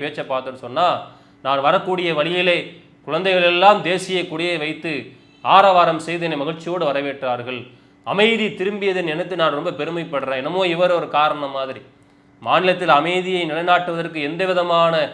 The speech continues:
ஒரு முன்னெடுப்பையும் எடுக்காத திரு மோடி அவர்கள் போய் பேசுகின்றார். எல்லாமே வந்து வாய்ச்சவடால் தான். எனக்கு ரொம்ப பெருமையா இருக்குது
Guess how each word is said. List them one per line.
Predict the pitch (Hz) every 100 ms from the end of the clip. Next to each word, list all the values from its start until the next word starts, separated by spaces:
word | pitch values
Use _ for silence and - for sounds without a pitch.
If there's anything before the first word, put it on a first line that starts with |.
| - - _
ஒரு | 131 147 143
முன்னெடுப்பையும் | 151 196 202 190 190 202 156
எடுக்காத | 175 185 202 196 196 175 139
திரு | 156 147
மோடி | 156 175
அவர்கள் | 160 139 165 165
போய் | 151 160 135 117 - - _ _ -
பேசுகின்றார். | 151 170 160 139 135 175 147
எல்லாமே | 165 180 180 190
வந்து | 160 175
வாய்ச்சவடால் | 143 143 143 131 127 117
தான். | 117 - _
எனக்கு | 139 135
ரொம்ப | 156 175
பெருமையா | 156 156 156 147
இருக்குது | 135 127 131